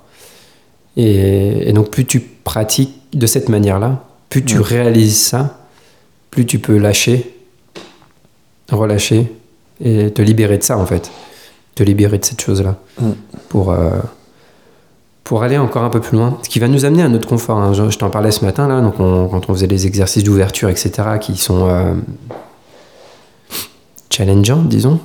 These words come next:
Speaker 1: <laughs> pour faire simple.
Speaker 2: Mm.
Speaker 1: Et, euh, et que quand t'es dedans, purée, c'est, c'est très challengeant. Euh,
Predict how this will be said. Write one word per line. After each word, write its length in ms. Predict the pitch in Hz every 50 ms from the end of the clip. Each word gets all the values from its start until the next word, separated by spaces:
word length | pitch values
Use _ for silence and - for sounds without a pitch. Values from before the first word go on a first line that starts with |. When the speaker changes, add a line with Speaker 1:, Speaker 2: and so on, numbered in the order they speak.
| - - -
Speaker 1:
<laughs> 180 | _ _ _ _ - - - - - -
pour 120 | - - -
faire 180 | - 107 - -
simple. 320 | - 135 139 147 - - -
Speaker 2:
Mm. 160 | 135 107 95 - - - - - - - _ _ _ _ - -
Speaker 1:
Et, 200 | 117 104 98 98 95
euh, 260 | 92 92 92 92 90 -
et 80 | - 123
que 140 | - - 117
quand 180 | 101 - 110 107
t'es 140 | - 113 101
dedans, 500 | 101 104 101 113 120 123 120 120 110 98 98 -
purée, 580 | - - - 113 107 117 113 107 101 95 - - - - 82
c'est, 640 | - - - 113 101 95 92 90 90 92 90 90 - - - - -
c'est 160 | - - -
très 240 | - - 117 107 -
challengeant. 460 | - - 98 98 98 95 107 151 170 - - - - _ - -
Euh, 260 | - 98 98 101 -